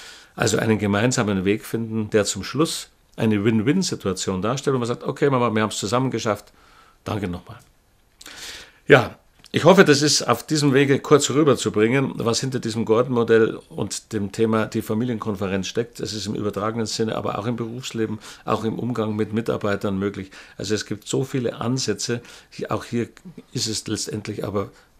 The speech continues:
notwendig, natürlich auf das jeweilige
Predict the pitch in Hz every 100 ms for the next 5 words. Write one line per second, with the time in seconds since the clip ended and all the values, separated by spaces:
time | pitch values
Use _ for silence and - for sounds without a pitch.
0 | _ _ _ 117 120 131 110 98 - 95
1 | 107 107 - - 117 - - 101 - _
2 | _ _ - 107 98 95 92 90